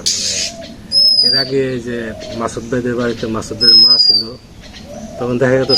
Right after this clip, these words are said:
সপ্তাহে একটা করে হাঁস মুরগি নিতই, তাই না? শিয়ালে একটা সপ্তাহে একটা নিতই, যতই চেক দিয়ে রাখতো। আর গরু পালতে হলে তো সবসময় কন্টিনিউ থাকতে হবে, সকালে ঘাস কাটতে হবে, বিকালে ঘাস কাটতে হবে। হ্যাঁ, হয়তো দুপুরবেলা আমি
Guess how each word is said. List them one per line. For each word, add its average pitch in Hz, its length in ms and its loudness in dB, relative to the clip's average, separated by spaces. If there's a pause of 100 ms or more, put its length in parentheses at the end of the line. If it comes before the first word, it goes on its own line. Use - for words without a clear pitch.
সপ্তাহে 131 380 0
একটা 131 200 -6
করে 123 180 0
হাঁস 117 140 -6
মুরগি 120 260 -4
নিতই, 98 280 -4
তাই 107 160 -2
না? 175 60 2 (440)
শিয়ালে 131 360 2
একটা - 140 2 (160)
সপ্তাহে 143 340 2 (140)
একটা 147 200 -4
নিতই, 127 260 0
যতই 160 280 4
চেক 165 140 0
দিয়ে - 140 6
রাখতো। - 220 6 (2250)
আর - 80 6 (240)
গরু 165 180 4
পালতে 165 200 4
হলে 151 220 6
তো 180 60 4 (520)
সবসময় 143 380 2
কন্টিনিউ - 340 6
থাকতে - 260 -4
হবে, 107 180 -6 (220)
সকালে 117 280 -2 (100)
ঘাস 98 160 -2
কাটতে 107 220 -8
হবে, 104 200 -4
বিকালে 110 320 -6
ঘাস - 180 4
কাটতে - 280 4
হবে। 95 180 -6 (1080)
হ্যাঁ, 107 220 -6
হয়তো 110 240 -4
দুপুরবেলা 143 440 4
আমি 147 120 6